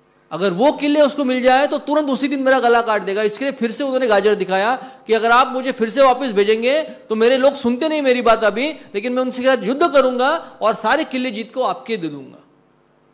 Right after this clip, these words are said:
उसके ऊपर औरंगजेब ने रिप्लाई लिखा, "If they will cede forts on his going there, will not they give them by his letter?" कि अगर वहां पे जाके अगर किले मिलेंगे तो तुम्हारे लेटर से नहीं मिले, लेटर लिखो, बोलो सारे किले दे दो, फिर बाद में बात करेंगे। तो उसे कहते हैं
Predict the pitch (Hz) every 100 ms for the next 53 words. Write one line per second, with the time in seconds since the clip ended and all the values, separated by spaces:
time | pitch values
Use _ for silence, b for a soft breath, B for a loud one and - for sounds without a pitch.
0 | _ _ _ _ 175 165 214 214 214 180
1 | 196 196 196 190 185 180 165 - 165 220
2 | 302 b b b b b b - 240 202
3 | 269 262 277 220 - 277 - 240 254 254
4 | 240 254 180 208 254 240 247 233 208 220
5 | 247 262 240 247 240 220 240 226 226 220
6 | 180 185 190 226 226 - _ 226 240 254
7 | 196 190 226 269 220 226 233 277 262 277
8 | 269 - 226 240 226 226 226 240 233 190
9 | 226 240 220 247 254 294 254 190 202 240
10 | 240 247 240 240 247 208 214 196 220 202
11 | 202 196 196 180 175 175 151 - 143 135
12 | 139 175 _ _ _ _ _ _ _ _
13 | _ - 226 233 220 214 214 220 262 -
14 | -